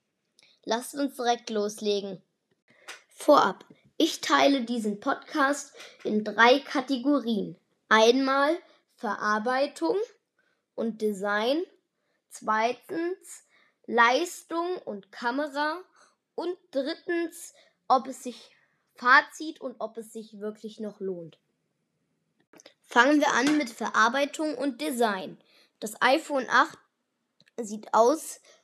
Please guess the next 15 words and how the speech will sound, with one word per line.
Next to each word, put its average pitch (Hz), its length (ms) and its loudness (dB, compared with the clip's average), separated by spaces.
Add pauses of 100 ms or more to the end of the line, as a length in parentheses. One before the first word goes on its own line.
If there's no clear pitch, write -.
(440)
eigentlich 294 540 -2
wie 277 300 -4
das 247 360 2
aktuelle 247 840 -2
iPhone 233 640 -6
S 226 240 -10
E. 208 160 -12
Es 196 160 -14
gibt - 220 -14
nur - 100 -10
ein 220 220 -8
paar 220 180 -10
feine 277 460 0
kleine 220 400 -6
Unterschiede. 170 600 -14